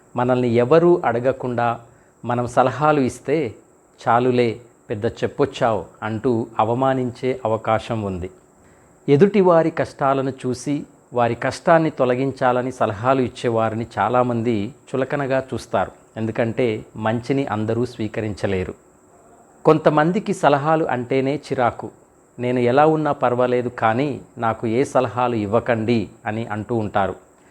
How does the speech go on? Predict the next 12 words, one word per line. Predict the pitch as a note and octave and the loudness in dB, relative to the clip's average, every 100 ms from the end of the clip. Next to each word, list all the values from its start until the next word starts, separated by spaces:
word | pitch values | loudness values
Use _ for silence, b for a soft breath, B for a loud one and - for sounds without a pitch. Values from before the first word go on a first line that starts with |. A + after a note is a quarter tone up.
| b - | b -4
అలాంటి | A#2 F3 G3 F#3 | 2 2 2 2
వారికి | D#3+ C#3+ C3+ D3 | 4 2 0 -4
మనం | C3 B2 | -4 -6
సలహాలు | A#2+ A#2 A2+ C3 C#3 | -4 -2 -2 0 -2
ఇస్తే | A#2 - - C#3 A2+ C3 B B - | -2 -6 0 0 0 -8 B B -6
వారు | A2+ A#2 | -2 -2
మనల్ని | A2+ A2+ A2+ A2+ | -2 -4 -4 -4
అస్సలు | A2+ - - C#3 | -8 -8 -2 -2
గౌరవించరు, | B2 A2 A2 G#2 G2 G#2 F#2+ - b b b b | 0 0 2 -2 -4 -6 -6 -12 b b b b
మన | A2+ | -4
సలహాలను | A#2+ C3+ C3 B2 D3+ D3 D3 | 0 4 2 2 -2 -2 -6
స్వీకరించరు. | - A#2+ A2+ A2+ G#2 - G2+ | -6 -6 -4 -4 -4 -6 -8